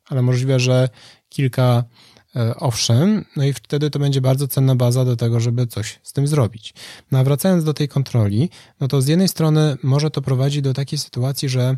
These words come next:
aby móc lepiej spełniać oczekiwania, zaczynamy nadmiernie kontrolować rzeczy. Co to oznacza? Że jak mamy wysłać chociażby tego wspomnianego wcześniej maila, to nie jest tak, że piszemy wiadomość i, powiedzmy, czytamy ją raz i wysyłamy, tylko to oznacza, że musimy ją przeczytać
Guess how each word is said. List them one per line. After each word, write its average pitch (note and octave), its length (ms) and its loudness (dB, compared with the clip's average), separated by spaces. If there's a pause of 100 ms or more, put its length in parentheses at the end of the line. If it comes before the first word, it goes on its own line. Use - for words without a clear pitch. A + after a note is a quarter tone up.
aby B2+ 280 0 (240)
móc D3+ 580 0
lepiej C#3+ 340 -2
spełniać C3+ 420 0
oczekiwania, A#2 840 0 (140)
zaczynamy D3 720 0
nadmiernie C#3 460 2
kontrolować B2+ 580 0
rzeczy. G#2+ 300 -4
Co C3 120 -6
to C3+ 120 0
oznacza? A2+ 420 0
Że - 120 -4
jak A2 160 -4
mamy C3+ 280 4
wysłać C3 420 -2
chociażby B2+ 340 -4
tego B2+ 200 -2
wspomnianego B2 640 0 (320)
wcześniej C3+ 480 -2
maila, A#2+ 480 2 (360)
to C#3+ 100 -4
nie D#3+ 80 2
jest D#3+ 140 -2
tak, B2+ 160 0
że B2 280 0 (240)
piszemy C3+ 380 0
wiadomość B2 440 2
i, - 40 -14
powiedzmy, A#2+ 320 -2
czytamy B2+ 320 0
ją A#2 140 4
raz A#2+ 220 0
i A#2+ 40 -2
wysyłamy, A#2 720 -2
tylko E3 280 -2
to D3+ 100 -4
oznacza, C3+ 360 0
że C3+ 160 0
musimy C3+ 440 0
ją B2+ 300 2
przeczytać A#2+ 580 -4